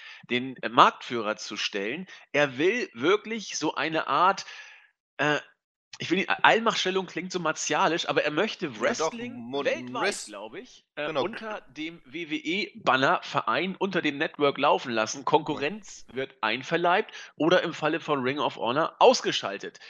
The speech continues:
Speaker 1: Die Gerüchte gehen ja dahin, ja, äh, Ring of Honor soll weiter erhalten bleiben und auf dem Network laufen. Meltzer sagt, völliger Unfug. Ring of Honor wird geschluckt und zerschlagen. Und zwar mit dem Argument, und da würde ich gleich ansetzen, aber erst gebe ich dir das Wort natürlich,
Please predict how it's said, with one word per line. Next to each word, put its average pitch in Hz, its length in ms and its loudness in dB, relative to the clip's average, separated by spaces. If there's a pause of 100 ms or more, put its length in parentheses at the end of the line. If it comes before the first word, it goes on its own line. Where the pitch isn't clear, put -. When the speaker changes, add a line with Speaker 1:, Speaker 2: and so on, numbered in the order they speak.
(200)
Speaker 1:
Die 147 100 -10
Gerüchte 156 500 -2
gehen 165 260 -4
ja 165 120 2
dahin, 156 520 0 (280)
ja, 143 400 4 (240)
äh, 120 220 0 (160)
Ring 151 240 2
of - 240 -4
Honor 143 340 4
soll 123 500 4
weiter 120 340 2
erhalten 151 460 0
bleiben 160 240 2
und 139 200 -4
auf 113 140 -2
dem 120 120 -4
Network 127 400 0
laufen. 127 460 2
Meltzer 156 380 2
sagt, 151 240 0
völliger 151 440 2
Unfug. 123 440 -6 (300)
Ring 147 260 0
of - 260 0
Honor 165 340 2
wird 131 240 2
geschluckt - 580 -2
und 175 160 0
zerschlagen. 180 720 0
Und 139 240 -4
zwar 156 180 0
mit 165 160 -8
dem 156 140 -2
Argument, 135 520 -2
und 131 160 -8
da 147 160 2
würde 156 120 -4
ich 147 100 -10
gleich 131 300 0
ansetzen, 156 380 -2
aber 135 100 4
erst 143 220 -2
gebe 151 120 -6
ich 135 80 -8
dir 170 120 -2
das 117 220 -2
Wort 110 200 -2
natürlich, 120 480 -2